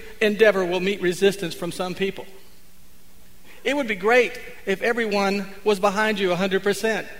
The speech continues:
but that's probably not gonna happen. What matters is who is behind you. And we're promised that God is always with us, whether others are or not. You know, the story is told way back in Genesis.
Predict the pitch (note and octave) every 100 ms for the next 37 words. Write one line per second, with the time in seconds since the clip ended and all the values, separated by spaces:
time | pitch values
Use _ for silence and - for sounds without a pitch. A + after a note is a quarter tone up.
0 | - - F#3 G3 - F#3+ F#3+ F#3+ F#3+ G3
1 | G3+ G3+ G3+ G#3 F3+ C3+ - - - G#3+
2 | A#3+ G#3+ B3 B3 G3 G#3 G3+ - C4+ C4+
3 | A3 G3 G3 F#3+ E3 C#3 A#2 - - -
4 | - - - - - - - - - -
5 | - - - - - - - - - -
6 | - - - F#3+ F3+ F#3 - G3+ G3 -
7 | F3 F#3 F3+ E3 C#3+ - F3 E3+ D3+ B2
8 | - - D3+ D3+ A#2 - - - - -
9 | - - - - - - - D#3+ D#3+ D3
10 | - E3+ E3 C#3+ - - - - D3+ D#3
11 | C#3 C3+ C3 A2+ - - - - - -
12 | - - - - - - E3+ E3+ D#3+ D3
13 | F#3 F3 D#3 D#3 - F3 C3 D3+ E3 E3
14 | D#3+ F3 D3+ E3+ D3+ B2 -